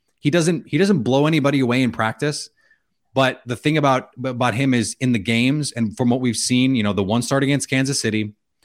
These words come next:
he played about a quarter against the Saints, about a quarter against the Vikings in blowouts,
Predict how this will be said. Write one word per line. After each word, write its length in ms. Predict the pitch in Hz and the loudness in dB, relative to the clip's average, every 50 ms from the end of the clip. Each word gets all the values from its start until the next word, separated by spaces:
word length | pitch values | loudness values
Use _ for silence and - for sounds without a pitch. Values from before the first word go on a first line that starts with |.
| _ _ _ _ _ _ _ | _ _ _ _ _ _ _
he 80 | - | -20
played 360 | 101 - - 120 113 110 107 117 | -10 -4 -2 0 0 0 0 -2
about 200 | 113 107 104 101 | -2 -2 -2 -2
a 40 | |
quarter 400 | - - - - 139 143 143 143 | -4 -6 -4 0 0 2 2 2
against 260 | 139 131 135 131 - - | 2 0 -2 -2 -4 -6
the 60 | 127 | -6
Saints, 640 | - - 131 120 120 120 117 - - - - - - _ _ _ _ _ - | -4 -2 -2 -2 -2 -2 -4 -6 -6 -8 -8 -8 -12 _ _ _ _ _ -6
about 120 | 107 110 | -6 -6
a 40 | 113 | -6
quarter 340 | - - 131 135 135 143 139 | -6 -2 0 0 2 2 2
against 260 | 123 135 131 - - | 0 0 -2 -4 -4
the 80 | 117 | -2
Vikings 440 | 107 117 117 - - 117 113 113 98 | -2 -2 -2 -2 -2 -2 -2 -2 -2
in 120 | 113 104 92 | -2 -4 -2
blowouts, 560 | 110 113 110 113 113 110 113 107 - - | 0 0 0 0 0 0 -2 -4 -8 -14